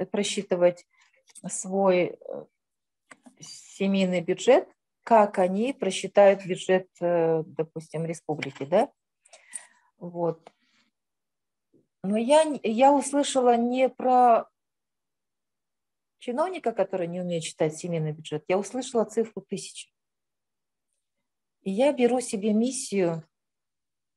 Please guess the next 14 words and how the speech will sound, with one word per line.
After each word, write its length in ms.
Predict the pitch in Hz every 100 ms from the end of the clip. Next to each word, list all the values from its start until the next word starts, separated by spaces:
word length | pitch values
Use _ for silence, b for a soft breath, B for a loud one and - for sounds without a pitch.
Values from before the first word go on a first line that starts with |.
| _ _ _ -
ну, 240 | 220 214
это 240 | - 202
не 120 | 214 214
громкие 380 | 226 196 175
слова, 340 | 165 185 170 151
это 160 | 156
там, 400 | 165 190 170 156 _
это 180 | 175 175
там 220 | 190 170
внутри, 400 | 180 170 196 190
в 100 | 151
глубине 460 | 160 165 180 180 180
у 60 |
меня, 340 | 160 156 151